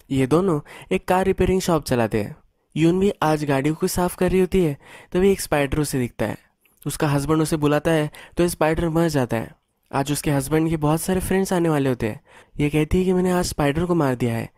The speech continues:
ये अब शुगुन है, आज उन्हें आने से मना कर दो। हस्बैंड कहता है कि ऐसा कुछ भी नहीं होता,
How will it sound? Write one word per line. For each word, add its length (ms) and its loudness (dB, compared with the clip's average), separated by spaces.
ये 60 2
अब 80 -2
शुगुन 340 0
है, 180 -4
आज 200 0
उन्हें 160 2
आने 200 2
से 140 -4
मना 220 0
कर 160 -2
दो। 220 -6
हस्बैंड 300 -2
कहता 220 0
है 160 0
कि 60 0
ऐसा 180 -2
कुछ 180 -2
भी 100 0
नहीं 140 2
होता, 220 -4